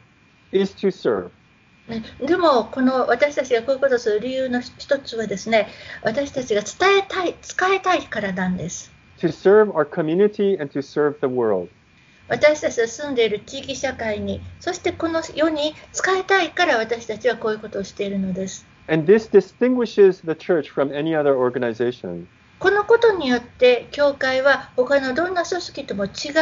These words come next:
Speaker 2: うということがわかります。
Speaker 1: Right? It is not for our glory, not for our benefits that we're actually doing this.
Speaker 2: 私たちがこういうことをしているのは、私たちの栄-、栄光や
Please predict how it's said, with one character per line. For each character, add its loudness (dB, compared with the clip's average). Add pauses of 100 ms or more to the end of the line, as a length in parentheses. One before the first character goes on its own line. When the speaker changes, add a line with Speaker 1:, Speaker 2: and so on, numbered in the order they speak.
Speaker 2:
う -2
と -2
い 4
う 2
こ 2
と 2
が 4
わ 0
か -6
り -8
ま -2
す。 -12 (360)
Speaker 1:
Right? 4
It 6
is 6
not 4
for 4
our 6
glory, 2
not -4
for 0
our 4
benefits 0
that 0
we're 2
actually -2
doing -2
this. -8 (220)
Speaker 2:
私 -4
た 0
ち 0
が 4
こ 0
う 4
い 4
う -18
こ 0
と -2
を -6
し -16
て -2
い 2
る -6
の 0
は、 0
私 0
た -2
ち -10
の -4
栄-、 0 (240)
栄 -2
光 6
や 4